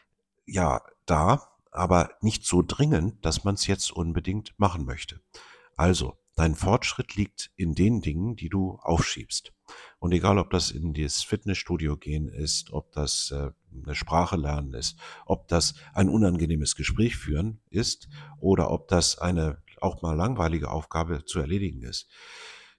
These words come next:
Überleg dir einfach mal, was du schon seit Tagen vor dir her, her, herschiebst. Denn diese eine Sache, die wird dich wahrscheinlich weiterbringen,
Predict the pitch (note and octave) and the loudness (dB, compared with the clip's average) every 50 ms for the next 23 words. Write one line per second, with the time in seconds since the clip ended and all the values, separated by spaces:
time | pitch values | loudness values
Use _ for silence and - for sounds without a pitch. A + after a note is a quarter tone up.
0 | _ _ _ _ - A2 A2 A2+ G#2 B2+ - - - - B2 B2 A2+ A2 - - | _ _ _ _ 2 4 6 6 6 4 0 -2 0 2 4 4 4 4 2 2
1 | G2+ G#2 A2 A2 G2+ F#2+ F#2+ G2 G2 G2 F#2+ F2+ F2 - - F#2+ - - F#2+ F#2+ | 2 2 2 2 0 -2 0 2 2 2 2 0 0 -2 -2 -4 -4 -4 -2 0
2 | E2+ E2+ E2 D#2+ - E2 E2+ E2+ F2+ F#2+ G2 F2+ - F#2+ F#2 F2+ E2+ E2 E2+ E2+ | 2 2 0 0 0 -2 -2 -2 -2 -2 -4 -2 -2 0 0 0 0 2 2 0
3 | F2 E2+ D#2+ - E2+ E2 D#2 - - - E2+ E2 D#2+ D#2+ - - A#1+ A1+ - - | 0 -2 -4 -4 -4 -4 -4 -4 -2 0 2 2 2 0 -2 -4 -6 -8 -8 -10
4 | - - - - - _ - - - - _ _ - E2+ D#2+ D#2+ D2+ - - - | -10 -10 -16 -20 -20 _ -20 -20 -20 -20 _ _ 0 0 0 0 -2 -6 -6 -4
5 | C3 D#3 C#3+ C3 A2 - - F#2+ G2+ G2 F#2 D#2 D#2+ F#2 A2 - D2+ D#2 A2 A#2 | -2 0 0 0 0 0 0 0 0 0 0 2 2 0 0 -2 -4 -6 -6 -8
6 | - _ _ _ _ _ - D#2 F2 F2+ - F2 E2 - E2+ D#2+ - - E2 D#2+ | -10 _ _ _ _ _ -2 0 0 0 0 -2 -4 -4 -2 -2 0 0 -2 -2
7 | D2+ C#2 C#2+ E2 G2 - A#2 - - D2 D2 D#2 G2 B2+ | -4 -4 -2 0 2 2 2 0 0 -2 -4 -4 -6 -6